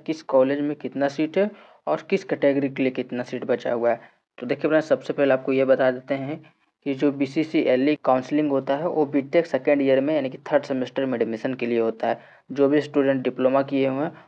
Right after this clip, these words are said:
वो डायरेक्ट सेकेंड ईयर में एडमिशन ले सकते हैं बीसीसीएलई का एग्जाम दे करके। तो देखिए, उसका काउंसलिंग का अपडेट आ गया है कि कब से चॉइस फिलिंग होगा और सीट अलॉटमेंट कब आएगा,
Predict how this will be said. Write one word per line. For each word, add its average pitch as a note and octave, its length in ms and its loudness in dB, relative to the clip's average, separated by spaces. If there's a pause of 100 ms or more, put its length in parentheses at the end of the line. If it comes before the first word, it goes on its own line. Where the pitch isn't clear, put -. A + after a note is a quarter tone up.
(120)
वो C#3+ 80 2
डायरेक्ट C3 300 4
सेकेंड C3+ 340 2
ईयर C3 140 4
में C3 140 0
एडमिशन A#2+ 320 -4
ले B2+ 100 2
सकते B2 320 -4
हैं E3+ 180 -2
बीसीसीएलई C3 600 0
का A2+ 140 -2
एग्जाम A#2 440 -2
दे A2+ 100 -2
करके। A#2 340 -2 (160)
तो C3+ 80 -10
देखिए, C#3 220 0
उसका C#3+ 160 0
काउंसलिंग C3+ 480 0
का C3 100 6
अपडेट C3+ 340 2
आ C3 120 6
गया C3+ 240 4
है D#3+ 80 4
कि - 200 -10
कब C3+ 140 4
से D3 120 2
चॉइस C3+ 320 4
फिलिंग C#3 280 0
होगा C3 240 6
और F3 80 4
सीट C#3 260 0
अलॉटमेंट C3 400 2
कब C3 180 6
आएगा, C#3 220 6